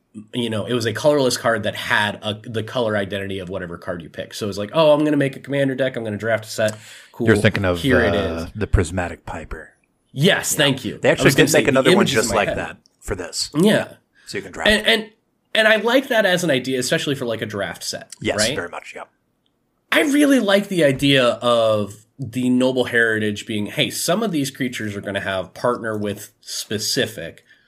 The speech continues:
Speaker 1: You know, you've got your, uh, you know, your Paco and Haldan stuff. Okay, you got those. The idea of, like, hey, we're gonna just tighten up the idea of partner with anything,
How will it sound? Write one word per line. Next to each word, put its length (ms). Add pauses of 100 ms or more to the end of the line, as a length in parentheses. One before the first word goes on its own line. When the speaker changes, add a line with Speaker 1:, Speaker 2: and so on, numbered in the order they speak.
(580)
Speaker 1:
You 120
know, 140
you've 200
got 220
your, 360 (220)
uh, 540 (1120)
you 180
know, 200
your 760 (260)
Paco 440
and 100
Haldan 540
stuff. 320
Okay, 260
you 140
got 240
those. 240 (240)
The 140
idea 360
of, 120
like, 240
hey, 160
we're 140
gonna 180
just 320 (420)
tighten 720
up 240
the 180
idea 320
of 140
partner 340
with 220
anything, 600